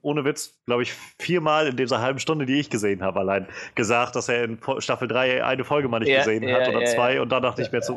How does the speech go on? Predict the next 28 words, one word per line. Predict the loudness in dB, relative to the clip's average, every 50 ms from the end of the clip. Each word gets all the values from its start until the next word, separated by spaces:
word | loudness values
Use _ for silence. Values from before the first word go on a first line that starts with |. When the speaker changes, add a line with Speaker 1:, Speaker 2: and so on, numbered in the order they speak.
| -8 -6
Speaker 1:
klarkam | -2 0 0 0 0 0 -2 -2 -2
oder | -2 -2 -2 -2
so. | -2 -4 -6 -6 -8 -10 -12 -12 -12 -14 -14 -14 -14 -14 -8 -4
Speaker 2:
Nee, | 0 0 0
das, | 0 0
Speaker 1:
Also | 0 0 2 2 2
Speaker 2:
das | 2 2
war | 2
Speaker 1:
insofern | 2 2 2 2
Speaker 2:
aber | 2 0
echt | -2 -2
übel | -2 -2 -2 0 0
in | 0
der | 0 0 2
Serie. | 2 2 2 2 0 -2 -2
<laughs> | -2 -2 -2 0 -2 -2 -4 -6 _ _
Speaker 1:
will | -2 0 0
ich | 0 0 0
halt | 0 0 0
aufmerksam | 0 -2 -2 -2 -4 -2 -2 -4 -4 -4 -4 -2
wahren. | -2 -2 0 0
Aber | 2 2 2 2 0 -2 -6 -20 -20 -10 -4
damit | -2 -2 0 0 -2 -4 -6 -10 -8 -6
die | -4 -2
Einladung, | -2 -2 0 0 0 0 0 -2 -4 -4 -4
äh, | -2 -2 -2 -2
geht | -4 -4 -6 -4
vorbei | -4 -4 -2 0 0 0 0